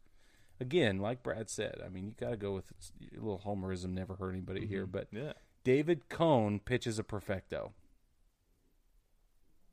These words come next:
Speaker 1: And I tell you what, if you have not read the book Full Count by David Cone, you have got to read that book. Like, not only is it a terrific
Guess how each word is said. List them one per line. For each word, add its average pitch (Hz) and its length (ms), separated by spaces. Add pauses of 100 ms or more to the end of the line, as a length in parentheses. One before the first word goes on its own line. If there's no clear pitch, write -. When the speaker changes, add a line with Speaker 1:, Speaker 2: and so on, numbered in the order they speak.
(720)
Speaker 1:
And 127 120
I 131 100
tell 165 220
you 139 160
what, 113 320
if 120 220
you 180 220
have 165 180
not 143 300
read 135 220
the 120 80
book 104 400
Full 135 280
Count 127 540
by 110 120
David 113 340
Cone, 117 360 (240)
you 135 140
have 104 260
got 110 340 (320)
to 127 100
read 110 360
that 95 320
book. 104 340 (680)
Like, 131 300 (120)
not 160 340
only 196 320
is 151 120
it 156 100
a 127 40
terrific 147 520